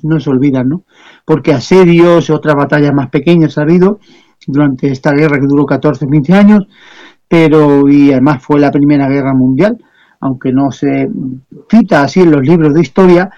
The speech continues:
pero sí que fue, o, o, o para mí lo es, la Primera Guerra Mundial, porque cuando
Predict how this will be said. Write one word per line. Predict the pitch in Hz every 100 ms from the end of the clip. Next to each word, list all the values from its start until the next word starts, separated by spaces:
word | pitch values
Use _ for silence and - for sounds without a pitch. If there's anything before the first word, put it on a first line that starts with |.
| _ _ _
pero | - 147
sí | 135 165
que | 151
fue, | 156 156 165 175 _ _ _ _
o, | -
o, | 139 139 135 139 147 135 139 139 151
o |
para | - 143
mí | 156 180 185
lo | 170
es, | 180 -
la | 151
Primera | - 147 165 165
Guerra | 143 156 156 156 -
Mundial, | 151 139 135 156 127 117 _
porque | - 135 131 131
cuando | 139 131 131 123